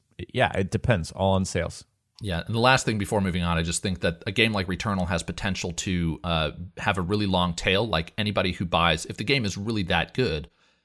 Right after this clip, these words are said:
Speaker 2: anybody who buys a PlayStation five in the next year or eighteen months will probably get recommended, like, "Oh, if you like this type of game, Returnal's an, an, an amazing exclusive for the system." So, you know, hopefully it'll sell well long into the future.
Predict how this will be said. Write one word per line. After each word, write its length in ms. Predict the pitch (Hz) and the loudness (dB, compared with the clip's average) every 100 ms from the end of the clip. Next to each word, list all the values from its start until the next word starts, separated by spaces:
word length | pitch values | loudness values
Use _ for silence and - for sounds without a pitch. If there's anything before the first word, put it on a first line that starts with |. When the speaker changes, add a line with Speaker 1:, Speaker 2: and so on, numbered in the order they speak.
| _ - | _ -4
Speaker 2:
anybody 280 | 120 110 101 | 2 2 2
who 80 | 95 | 4
buys 260 | 90 90 | 4 2
a 40 | 82 | 0
PlayStation 600 | 101 87 - 82 - 80 | -2 -2 0 -2 -2 -2
five 340 | 143 135 101 | 4 4 4
in 80 | 87 | 2
the 60 | |
next 340 | 82 76 - - _ | 0 -2 -4 -16 _
year 420 | 90 98 156 78 | -8 0 2 2
or 260 | 76 - 82 | 0 -2 -2
eighteen 360 | 101 - 95 90 | -2 -2 -2 0
months 380 | 98 82 - - _ _ _ _ - | 0 -2 -4 -8 _ _ _ _ -8
will 80 | 98 | -2
probably 320 | - 95 104 | 4 4 4
get 160 | 98 | 2
recommended, 480 | 90 85 87 80 85 | 2 2 2 0 0
like, 200 | 87 82 - | -2 -2 0
"Oh, 220 | 208 120 | 0 0
if 100 | - | 0
you 80 | 98 | 0
like 160 | 113 | 0
this 160 | - 156 | 0 -2
type 240 | - 110 | -2 -2
of 60 | 107 | 0
game, 260 | 160 127 101 | 0 0 -2
Returnal's 460 | 87 - 170 117 | -2 -2 -2 0
an, 160 | 101 95 | -2 -2
an, 180 | 98 98 | -2 -2
an 100 | 95 | 0
amazing 440 | 101 107 110 104 - | 2 0 0 -6 -8
exclusive 520 | 87 - 175 - 67 | -6 0 0 0 -6
for 120 | - | -6
the 40 | 82 | -4
system." 380 | 131 - 82 | -4 -4 -6
So, 380 | 80 104 80 78 | -4 -2 -2 -4
you 80 | - | -8
know, 80 | 82 | -4
hopefully 280 | 110 - 101 | -4 -4 -4
it'll 120 | 82 | -4
sell 380 | - 90 76 - | -2 0 -2 -4
well 440 | 85 78 67 69 _ _ - | -2 0 0 -4 _ _ -6
long 360 | 87 82 78 | -2 0 -2
into 180 | 78 - | -6 -10
the 80 | - | -12
future. 300 | - - | -10 -10